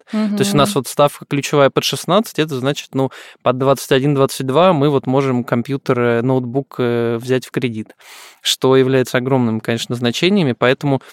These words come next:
Speaker 1: темпы роста потребительского кредитования, очевидно, замедляются, и мы ожидаем, что они будут продолжать замедляться в двадцать четвёртом году.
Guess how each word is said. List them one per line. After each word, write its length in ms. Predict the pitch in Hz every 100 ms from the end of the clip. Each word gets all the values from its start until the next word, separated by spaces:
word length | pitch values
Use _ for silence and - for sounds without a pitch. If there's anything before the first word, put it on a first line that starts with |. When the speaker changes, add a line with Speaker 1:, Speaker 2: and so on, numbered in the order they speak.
| _
Speaker 1:
темпы 260 | - 147 143
роста 260 | 139 - -
потребительского 580 | 127 127 135 127 131
кредитования, 560 | 123 123 127 127 143 135
очевидно, 320 | 117 139 127
замедляются, 640 | 117 123 117 139 160 - 120
и 40 |
мы 120 | 120
ожидаем, 320 | 123 120 120
что 180 | 120 -
они 120 | 117
будут 180 | 117 120
продолжать 460 | - 120 120 117 107
замедляться 540 | 110 107 131 - 120
в 160 | 131 120
двадцать 280 | 117 113 -
четвёртом 460 | - 117 - 107
году. 280 | 107 107 113